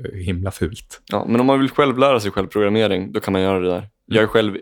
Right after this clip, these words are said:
Speaker 2: absolut ingen expert på programmering, men jag kan grunderna. Och det har jag lärt mig genom Firebug och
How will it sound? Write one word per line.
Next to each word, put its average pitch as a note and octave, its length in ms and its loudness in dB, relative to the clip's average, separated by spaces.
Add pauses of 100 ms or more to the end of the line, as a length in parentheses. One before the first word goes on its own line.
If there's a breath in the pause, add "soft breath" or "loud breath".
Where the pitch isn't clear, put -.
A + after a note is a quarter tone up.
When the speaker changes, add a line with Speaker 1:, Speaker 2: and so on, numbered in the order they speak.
(120)
Speaker 2:
absolut G#2+ 420 -2
ingen F#2 140 -2
expert F#2 280 -4
på - 60 -20
programmering, F#2 460 -2
men - 80 -10
jag F#2 120 -2
kan F#2+ 160 -2
grunderna. F#2+ 440 0 (140)
Och G2+ 60 -6
det F#2+ 120 2
har F#2+ 100 2
jag F#2 80 2
lärt F#2 240 0
mig F#2+ 120 -4
genom F2+ 220 -2
Firebug F#2+ 600 -2
och - 280 -10